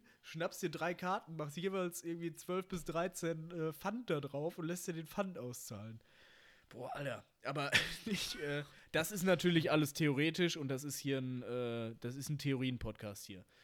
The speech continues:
Ähm, und dann <laughs> irgendwann wurde derjenige, der das getan hat, wurde angerufen, während er in der Schule war, in der großen Pause,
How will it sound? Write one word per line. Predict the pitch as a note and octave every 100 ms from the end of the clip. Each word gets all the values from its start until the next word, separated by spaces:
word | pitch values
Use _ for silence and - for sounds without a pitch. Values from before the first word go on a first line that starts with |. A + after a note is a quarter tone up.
| - - -
Ähm, | C#3 C3+ C3+ C3+ C3 C3 _ - - - -
und | D#3+ D3+
dann | D#3 G#3+
<laughs> | G#3+
irgendwann | G3 A#3+ G#3+ D3+ D#3+ G3 B3 - -
wurde | C#3 E3 F#3+ G3 F#3 E3+
derjenige, | C#3+ C#3 D#3+ E3+ D#3+ G3+ G3 D3 D3
der | D3+
das | C#3+ C#3
getan | C3+ D3 F#3 G3 B2
hat, | F3 - - _ _ -
wurde | B2 E3 E3+
angerufen, | F3+ C#4+ G3+ C3 C#3 D3 A3+ A3+ D3+
während | F#3+ G#3+ F#3
er | E3+ F3+ F3+ -
in | E3
der | D#3+
Schule | D3 A3+ C4 F3 C3
war, | C#3 E3 G#3+ G3+
in | E3
der | D#3+
großen | C#3+ G3 G3 E3
Pause, | F#3 A3+ G#3 D3+ A3